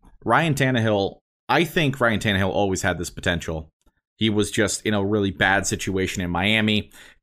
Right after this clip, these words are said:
Glad to see him finally getting something to get him back to, you know, the status of, like, "Hey, look, he's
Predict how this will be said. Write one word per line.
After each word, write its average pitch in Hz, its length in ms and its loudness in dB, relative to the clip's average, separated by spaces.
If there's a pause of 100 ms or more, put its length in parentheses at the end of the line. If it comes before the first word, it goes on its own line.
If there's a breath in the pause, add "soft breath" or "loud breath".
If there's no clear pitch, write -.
Glad 113 220 0
to 104 40 -6
see 107 180 -2
him 101 120 -2
finally 98 400 0
getting 92 240 0
something 90 560 -6 (340)
to 87 360 -2 (160)
get 107 140 0
him 98 160 -2
back 95 360 2
to, 92 320 -2 (120)
you 101 140 -2
know, 90 80 -4
the 87 80 -6
status 90 400 -2
of, 92 80 -6
like, 82 220 -6
"Hey, 85 220 -2
look, 76 220 -8
he's 87 320 -8